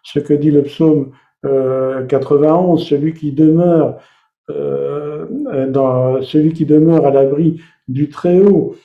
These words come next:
et cetera. C'est vraiment demeurer. Et c'est cette connaissance intime qui va nous maintenir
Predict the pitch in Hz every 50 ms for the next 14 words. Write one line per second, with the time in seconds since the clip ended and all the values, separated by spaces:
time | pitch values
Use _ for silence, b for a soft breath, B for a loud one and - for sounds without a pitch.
0 | B _ _ 156 139 - - 160 156 - 180 170 180 180 175 175 - 175 160 151
1 | 156 175 180 185 196 185 170 151 139 143 190 202 202 185 175 165 156 143 135 139
2 | 131 123 - b b b b b b b b _ - 151 135 - - 190 175 -
3 | - - - - 247 240 233 233 - 196 175 160 151 147 147 - - 147 139 131
4 | 123 - - - 156 143 139 139 139 - 151 151 160 160 165 160 B B B B
5 | B B B _ - 151 143 135 165 175 170 165 156 147 143 139 131 135 - 135
6 | 135 131 131 131 131 135 135 131 131